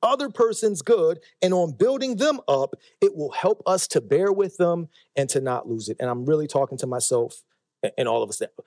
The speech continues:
we can all think of an example where we're kinda short and we wish that we had a little more patience. And so the challenge is gonna be for us to really focus on how in those moments can I take a breath, take a deep breath,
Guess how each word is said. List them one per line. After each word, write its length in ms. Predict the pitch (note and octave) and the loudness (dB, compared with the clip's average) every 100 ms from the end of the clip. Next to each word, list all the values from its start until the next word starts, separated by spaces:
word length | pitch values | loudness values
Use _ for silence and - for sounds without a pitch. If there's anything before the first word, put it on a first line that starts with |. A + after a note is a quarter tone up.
| _ E3 | _ -2
we 120 | A3 | 0
can 160 | B3+ | 0
all 220 | G#3+ A#3 A#3+ | 2 2 2
think 220 | A#3 A3 | 0 0
of 120 | G3+ | 0
an 100 | G3 | 0
example 600 | D#3 F#3+ F3+ - B2+ B2 _ _ | 2 2 2 2 0 0 _ _
where 180 | C#3 D#3 | 0 2
we're 140 | D3 | 0
kinda 400 | C#3+ E3 D#3 C#3 - _ _ _ _ _ _ | 0 0 2 0 -2 _ _ _ _ _ _
short 640 | - - A#3+ G3 C3+ - _ _ | -2 2 4 4 2 -8 _ _
and 100 | D3 | -2
we 80 | D3 | 0
wish 220 | C#3 F3 | 0 0
that 120 | - C#3+ | 2 0
we 80 | |
had 140 | D3 C#3 | 0 0
a 40 | |
little 200 | C3+ C3+ | 0 0
more 160 | C3 B2+ | 0 -2
patience. 640 | - A#2+ - A#2 - - _ _ _ _ | -4 -6 -8 -10 -12 -12 _ _ _ _
And 80 | D3 | 0
so 120 | E3 | 0
the 120 | B2+ | 0
challenge 540 | - - G3+ F#3+ F3 D3+ | -2 0 0 0 0 -4
is 80 | B2+ | -2
gonna 180 | C#3 | -2
be 300 | C3 C3 A#2+ - _ | -2 -4 -6 -12 _
for 120 | - | -2
us 100 | C#3+ - | -2 -4
to 80 | |
really 220 | C3+ D#3+ D#3+ | -4 -4 -2
focus 440 | - D#3+ D#3 - | 0 0 0 -2
on 140 | B2+ | -2
how 280 | - E3+ A#3 | -2 0 0
in 200 | - G#3+ | 0 -2
those 240 | G3 G3 E3+ | -2 -2 0
moments 380 | F#3+ D#3 C#3+ - _ | 0 0 -6 -10 _
can 140 | - D#3+ | -2 -2
I 140 | C3 - _ _ | -2 -8 _ _
take 220 | - D3 A3 | -4 0 0
a 40 | |
breath, 520 | F3+ F#3+ E3+ D#3+ - - _ | 2 2 2 -2 -10 -20 _
take 160 | E3 A3+ | -4 -2
a 60 | |
deep 220 | F#3+ A#3 | -4 -2
breath, 300 | D#3+ D#3 D3 | 0 0 -2